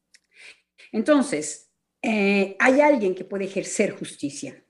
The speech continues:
Hay, por ejemplo, en el fútbol podríamos decir que el árbitro va a, eh, a ejercer una justicia, y es lindo poner este ejemplo porque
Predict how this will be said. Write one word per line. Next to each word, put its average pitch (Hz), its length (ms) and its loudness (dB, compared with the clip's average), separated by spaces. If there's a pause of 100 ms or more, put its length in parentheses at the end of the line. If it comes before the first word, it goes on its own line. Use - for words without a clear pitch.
(140)
Hay, 240 340 8
por 180 180 2
ejemplo, 226 460 2
en 208 100 4
el 175 80 4
fútbol 240 500 4
podríamos 202 400 -4
decir 220 580 -2
que 240 480 4 (500)
el 254 200 0
árbitro 269 960 4
va 269 640 -2
a, 240 540 -4
eh, 196 300 -10
a 208 100 -4
ejercer 214 340 -4
una 285 140 0
justicia, 277 720 -2
y 254 120 4
es 285 180 0
lindo 370 440 2
poner 254 240 -2
este 262 200 -6
ejemplo 233 560 0
porque 277 580 4